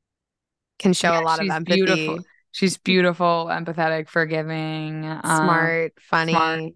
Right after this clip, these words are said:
Speaker 2: important,
Speaker 1: And she's so smart
Speaker 2: hilarious.
Speaker 1: that she's gonna leave him.
Speaker 2: Yeah. And she's brave for leaving him.
Speaker 1: I just, like, I'm sorry.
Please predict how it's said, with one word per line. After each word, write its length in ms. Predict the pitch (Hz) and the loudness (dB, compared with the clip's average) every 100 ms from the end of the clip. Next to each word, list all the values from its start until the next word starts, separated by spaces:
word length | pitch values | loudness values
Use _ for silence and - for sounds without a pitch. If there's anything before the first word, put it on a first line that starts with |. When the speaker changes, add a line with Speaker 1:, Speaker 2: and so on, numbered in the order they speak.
| - | -4
Speaker 2:
important, 920 | 170 156 170 170 165 160 160 160 190 - _ _ _ _ | -2 0 0 0 -6 -8 -8 -10 -12 -18 _ _ _ _
Speaker 1:
And 160 | - 185 | -2 0
she's 140 | - 160 | 2 0
so 40 | |
smart 160 | 160 180 | 0 -4
Speaker 2:
hilarious. 280 | 160 185 180 | -4 -4 -4
Speaker 1:
that 140 | 180 | -8
she's 300 | - 190 185 | -8 -8 -6
gonna 220 | - 175 165 | -4 -2 0
leave 260 | 170 170 | -2 -4
him. 460 | 165 127 156 175 190 _ _ _ _ _ | -4 -4 -2 -4 -6 _ _ _ _ _
Speaker 2:
Yeah. 340 | - 208 302 254 _ _ - | 0 0 0 -8 _ _ -6
And 200 | 190 185 | -2 0
she's 320 | 185 165 - | -2 -4 -10
brave 800 | 180 170 170 175 175 175 175 180 - - - _ _ _ | -4 2 4 4 2 -2 -6 -8 -14 -20 -20 _ _ _
for 140 | - 175 | -2 2
leaving 340 | 170 165 165 | 2 2 0
him. 540 | 165 170 170 - 208 - _ - | 0 0 -2 -4 -8 -10 _ 2
Speaker 1:
I 160 | 240 | 2
just, 240 | 269 311 - | 2 0 0
like, 260 | 254 226 _ _ _ - | -2 -2 _ _ _ -2
I'm 200 | 226 226 | 0 -2
sorry. 640 | - - 151 - 151 170 | -6 -6 -4 -6 -6 -10